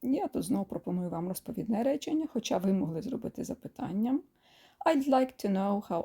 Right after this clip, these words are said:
often you travel abroad.» На початку ви могли підставити «Can you tell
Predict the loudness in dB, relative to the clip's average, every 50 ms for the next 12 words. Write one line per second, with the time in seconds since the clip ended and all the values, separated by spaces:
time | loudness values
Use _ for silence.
0 | -4 _ -2 -2 -2 -4 -8 -4 -2 -2 -2 -2 -2 -4 -6 -6 -6 -4 -4 -2
1 | -4 -4 -4 -4 -6 -6 -2 0 2 2 2 0 -2 -6 -12 _ _ _ _ _
2 | _ _ _ _ _ _ _ 0 0 2 2 2 4 4 2 2 0 -2 0 2
3 | 2 2 2 2 0 -2 -4 -6 -4 -2 -2 -2 -2 -2 -4 -6 -8 -10 _ -2
4 | 0 4 4 4 2 2 _ -6 -4 -2 0 2 4